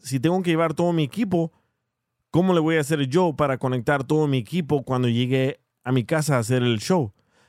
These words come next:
Me dice, "Ok, hay que averiguar cómo le hacemos". Bueno, yo sabía que todo esto iba a ser un despapalle, ¿verdad? Yo ya lo presentía. Siempre le digo, "Haz todo una hora antes, así me voy yo una hora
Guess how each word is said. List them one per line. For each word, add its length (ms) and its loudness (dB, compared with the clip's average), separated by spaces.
Me 100 2
dice, 320 0
"Ok, 260 -2
hay 200 0
que 100 -4
averiguar 340 0
cómo 200 -4
le 100 -4
hacemos". 420 0
Bueno, 280 -4
yo 160 4
sabía 640 2
que 140 -4
todo 260 2
esto 360 2
iba 180 2
a 60 2
ser 200 2
un 120 0
despapalle, 680 -2
¿verdad? 320 -6
Yo 180 2
ya 60 2
lo 120 2
presentía. 800 0
Siempre 340 0
le 80 2
digo, 360 2
"Haz 320 -2
todo 320 2
una 400 0
hora 340 0
antes, 420 -2
así 300 -4
me 100 2
voy 280 2
yo 140 2
una 260 0
hora 420 0